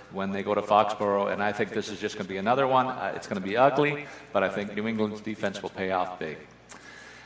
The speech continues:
John, it's time for us to plug your D F S podcast that you do on the college side with Mario Puig. I've enjoyed it all season long, but now with the College Bowl season on, upon us, it's critical for fans to, to have a listen.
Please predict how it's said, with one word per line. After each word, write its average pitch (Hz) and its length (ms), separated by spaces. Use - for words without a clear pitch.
John, 190 340
it's 160 160
time 185 300
for 175 120
us 175 160
to 156 100
plug 170 480
your 156 180
D 165 180
F 160 100
S 147 200
podcast 147 800
that 135 100
you 135 60
do 151 120
on 143 80
the 147 60
college 156 320
side 143 260
with 127 120
Mario 131 320
Puig. 143 380
I've 131 180
enjoyed 120 360
it 110 120
all 110 180
season 110 320
long, 117 320
but 107 160
now 139 220
with 123 80
the 113 80
College 139 420
Bowl 110 220
season 107 400
on, 107 240
upon 110 260
us, 110 140
it's - 160
critical 139 560
for 113 120
fans 110 380
to, 113 100
to - 80
have 110 180
a 107 40
listen. 113 380